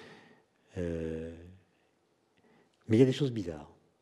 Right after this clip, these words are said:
Par exemple, une semaine avant de disparaître, il vide son compte en banque.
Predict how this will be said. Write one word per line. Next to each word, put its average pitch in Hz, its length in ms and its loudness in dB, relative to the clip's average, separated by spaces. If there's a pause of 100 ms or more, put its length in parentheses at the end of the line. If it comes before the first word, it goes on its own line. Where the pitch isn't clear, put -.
(100)
Par 90 120 -2
exemple, 101 260 0
une 123 80 -2
semaine 117 360 -2
avant 90 140 -2
de 85 60 -4
disparaître, 113 480 -2 (160)
il 107 80 -6
vide 123 180 -6
son 113 140 -4
compte 110 200 -4
en 101 60 -2
banque. 71 340 -12